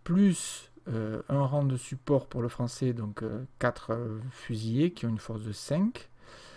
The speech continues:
plus deux débords sur le troisième rang, ça fait donc six fusiliers en tout qui vont taper. Donc il a quatre, euh, quatre, euh, figurines qui tapent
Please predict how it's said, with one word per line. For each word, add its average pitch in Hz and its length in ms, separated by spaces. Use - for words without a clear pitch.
plus 180 420
deux 165 380
débords 143 540
sur 131 140
le 117 80
troisième 113 400
rang, 165 280
ça 131 180
fait 135 220
donc 120 240
six - 200
fusiliers 123 460
en 123 100
tout 180 240
qui - 120
vont 156 100
taper. 143 340
Donc 120 240
il 120 80
a 110 60
quatre, - 420
euh, 151 880
quatre, 175 300
euh, 151 460
figurines 143 560
qui - 120
tapent - 380